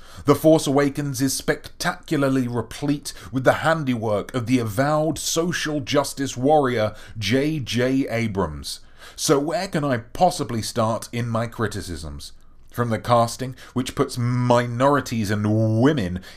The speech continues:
incessantly and ridiculously in your face to make a political point, parentheses, not tell a story, to the laziest of all space battles, the problems with the Episode Seven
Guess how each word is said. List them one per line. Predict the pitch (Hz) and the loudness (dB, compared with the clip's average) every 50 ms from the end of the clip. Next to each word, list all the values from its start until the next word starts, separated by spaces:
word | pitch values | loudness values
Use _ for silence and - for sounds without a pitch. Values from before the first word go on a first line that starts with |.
| - - | -8 -2
incessantly | - 160 151 147 - - - - 180 160 - - 185 160 107 120 165 170 185 180 - | -2 -2 0 0 -2 -2 -2 -2 -2 -2 -2 -4 -6 -6 -4 -2 -2 0 0 0 -2
and | - 131 117 113 110 104 107 107 110 120 | -2 0 0 0 0 -2 -4 -2 0 2
ridiculously | 123 120 113 98 95 92 90 85 - - - - - 120 101 92 85 - - 104 95 92 95 | 2 2 2 0 -6 -8 -6 -6 -8 -8 -8 -8 -4 -2 -2 -2 -2 -4 -6 -6 -6 -6 -6
in | - 117 110 107 104 | -4 -6 -6 -4 -4
your | 104 101 95 | -4 -4 -4
face | 92 - - - 117 113 120 - - | -6 -6 -6 -6 -6 -6 -6 -8 -8
to | 120 | -8
make | 101 101 92 - | -6 -6 -6 -8
a | 101 | -8
political | - - 123 113 113 123 113 - 98 - 104 | -6 -6 -4 -2 -2 -4 -4 -4 -6 -6 -6
point, | - - - 170 165 120 101 - - - | -6 -6 -4 -4 -2 -4 -4 -6 -8 -4
parentheses, | - 107 104 101 95 92 - 110 98 90 - 92 95 92 82 90 | -4 -2 -2 -2 -4 -6 -6 -8 -6 -6 -6 -6 -6 -8 -6 -4
not | 101 113 107 - - - | -2 -2 -2 -2 -6 -12
tell | - - 101 104 | -8 -6 -6 -6
a | 92 | -6
story, | 90 - - - 139 147 151 131 104 98 92 90 87 - - - - - - - - | -8 -8 -6 -4 -2 0 0 0 -2 -2 -4 -6 -8 -10 -18 -20 -20 -20 -18 -10 -4
to | - 127 | -2 0
the | 120 135 127 | 2 2 0
laziest | 127 135 139 143 170 196 208 220 208 165 104 95 - - - - - - - - - - | 0 -2 -6 -4 -4 -4 -2 0 0 0 -2 -2 -6 -10 -12 -16 -18 -18 -18 -18 -10 -6
of | - 110 104 | -4 -2 0
all | 127 151 180 190 190 190 185 190 196 190 | 0 0 2 4 4 4 4 4 2 0
space | - - - 156 165 180 165 - | -4 -4 -2 -2 0 -2 -4 -4
battles, | - 170 160 151 131 - 131 92 90 90 - - - - - - - - - - - - | 0 0 2 2 0 -4 -4 -6 -6 -6 -8 -12 -16 -20 -20 -20 -20 -20 -20 -16 -6 0
the | 117 117 | 0 0
problems | 117 - 147 147 143 143 147 147 147 143 127 117 | 2 2 0 2 2 2 0 0 -2 -4 -4 -4
with | 110 107 98 92 | -2 -4 -4 -2
the | 101 98 101 113 | -2 -2 0 0
Episode | 135 - 143 120 - 139 123 123 120 | 0 -2 -4 -4 -2 0 0 0 -2
Seven | - - 160 143 131 101 95 87 85 | -4 -2 -2 -2 -2 -2 -4 -6 -6